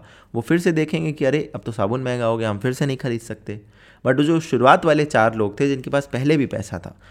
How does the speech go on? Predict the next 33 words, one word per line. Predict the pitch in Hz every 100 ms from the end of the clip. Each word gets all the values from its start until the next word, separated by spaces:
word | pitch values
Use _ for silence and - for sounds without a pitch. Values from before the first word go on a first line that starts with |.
| - -
वो | 135
अभी | 139 143 202
भी | 196
ख़रीदेंगे, | 180 151 139 131 123 143 - -
लेकिन | 127 143
पहले | - - 131 135 175
वो | 170
साबुन | 160 135 143 127
दस | 110
का | - 139
ख़रीदते | 151 143 - 165
थे | 165 - - _ _ -
और | 120
अब | - 180
वो | 165
बीस | 104 113 -
का | 123
ख़रीद | - 107 110
रहे | 107
हैं | 104 - - -
और | 139
साबुन | - 98 117 143
तो | 160
सेम | 180 185
अमाउंट | 175 151 143
में | 127 117
है, | 131 -
है |
ना? | 143
उतना | 175 180 147
ही |
साबुन | 165 147 143 120
बिकेगा। | - 113 104